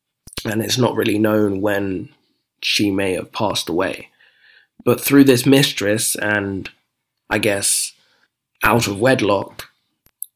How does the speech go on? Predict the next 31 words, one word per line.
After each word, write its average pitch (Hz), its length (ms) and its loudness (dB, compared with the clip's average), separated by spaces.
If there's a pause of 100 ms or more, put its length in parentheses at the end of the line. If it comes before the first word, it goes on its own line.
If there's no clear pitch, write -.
(380)
and 113 120 0
what 127 120 2
you 131 100 4
need 135 140 4
to 110 100 -2
think 160 280 4
about 98 380 -2
is 107 280 -6 (340)
the 107 80 -4
racial 139 420 2
divide 120 640 0
that 113 120 0
we 110 140 -2
have 110 420 0
now 107 680 -2 (880)
wouldn't 139 360 6
have 123 160 2
been 123 440 2 (1300)
anywhere 135 440 6
close 127 540 2
to 120 120 -2
what 113 240 2
they 117 120 0
had 113 300 0
back 98 260 -6
then. 120 340 2
Maybe 131 360 4
things 123 400 2
were 117 320 2
not 131 400 0
probably, 110 720 -2